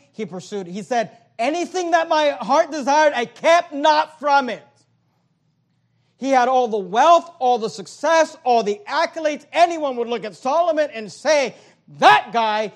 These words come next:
is amazing. That guy is successful. That guy must be happy." But you know what we read when we read the, uh, the writings of Solomon? Here's what he says,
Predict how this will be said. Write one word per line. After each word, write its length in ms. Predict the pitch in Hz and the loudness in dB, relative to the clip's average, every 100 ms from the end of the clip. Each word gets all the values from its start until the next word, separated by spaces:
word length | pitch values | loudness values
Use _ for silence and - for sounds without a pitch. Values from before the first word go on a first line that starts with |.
| _ | _
is 200 | 226 190 | -6 -4
amazing. 500 | 220 247 247 156 139 _ _ | -4 -4 -4 -6 -18 _ _
That 360 | 143 349 415 262 | -2 0 0 -2
guy 400 | 247 214 214 214 - | -2 -2 -2 -6 -8
is 180 | 269 262 | -6 -6
successful. 600 | 214 - 254 254 190 165 _ _ | -8 -6 -6 -6 -10 -14 _ _
That 380 | 156 330 427 277 | -4 -2 -4 -4
guy 320 | 254 226 220 - - | -2 0 -2 -6 -8
must 260 | 220 233 | -6 -6
be 120 | 208 214 | -8 -6
happy." 280 | 240 233 | -4 -4
But 220 | 170 196 185 | -10 -14 -12
you 60 | |
know 120 | 240 | -8
what 200 | 254 247 | -6 -6
we 100 | 226 | -8
read 260 | 214 220 240 | -10 -10 -10
when 140 | 226 | -12
we 120 | 208 202 | -12 -10
read 380 | 185 240 240 - _ 170 | -8 -8 -8 -14 _ -12
the, 140 | 196 | -12
uh, 460 | 185 175 202 185 170 | -12 -16 -10 -8 -8
the 120 | 175 | -10
writings 340 | 185 208 214 | -8 -8 -10
of 120 | 185 | -14
Solomon? 460 | 147 196 208 214 202 _ | -12 -10 -8 -10 -14 _
Here's 220 | 202 208 | -8 -8
what 100 | 185 | -8
he 60 | 185 | -12
says, 400 | - 202 170 135 | -10 -8 -8 -12